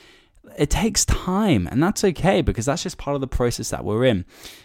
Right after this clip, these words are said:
But obviously for other entrepreneurs and startups in the space, time is something that they don't have a lot of, and time equals money. <clears throat> A lot of these guys are burning through cash,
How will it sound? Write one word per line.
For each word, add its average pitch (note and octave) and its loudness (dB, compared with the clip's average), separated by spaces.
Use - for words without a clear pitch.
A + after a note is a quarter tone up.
But C3+ 4
obviously D#3 2
for A2+ -4
other B2 -2
entrepreneurs A2 -4
and F#2+ -2
startups A#2 0
in G2 0
the F#2+ -2
space, - -8
time A2 -10
is F#2 -10
something G2 -6
that - -12
they F#2 -8
don't F#2+ -4
have F#2 -4
a F2 -4
lot F2 -4
of, E2+ -10
and F#2 -8
time G#2+ -6
equals F#2 -10
money. F2 -8
<clears throat> - -6
A D#3+ 8
lot A#2 2
of G#2+ -2
these G#2+ 0
guys F#2 -4
are F2+ -10
burning G#2 -2
through F2 -8
cash, F2 -8